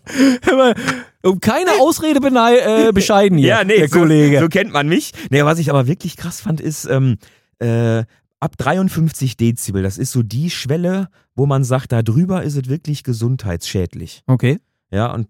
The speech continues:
Speaker 2: die Studie hat aber rausgefunden, dass der Fetteffekt sogar schon bei Lärmwerten deutlich unter dreiundfünfzig Dezibel auftritt.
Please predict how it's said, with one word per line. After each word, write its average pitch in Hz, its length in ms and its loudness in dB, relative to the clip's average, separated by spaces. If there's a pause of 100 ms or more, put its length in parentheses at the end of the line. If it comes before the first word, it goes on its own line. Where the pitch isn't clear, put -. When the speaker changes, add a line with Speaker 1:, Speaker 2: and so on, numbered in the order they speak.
(100)
Speaker 2:
die 113 80 -8
Studie 156 240 -6
hat 135 60 -8
aber 123 160 -2
rausgefunden, 120 840 -4 (360)
dass 107 220 -6
der 107 140 -2
Fetteffekt - 760 -6
sogar 120 220 -2
schon 135 420 -4
bei 110 220 -2
Lärmwerten 131 680 -2
deutlich 120 440 -4
unter 151 300 -4
dreiundfünfzig 120 720 -8
Dezibel 98 480 -8
auftritt. - 560 -12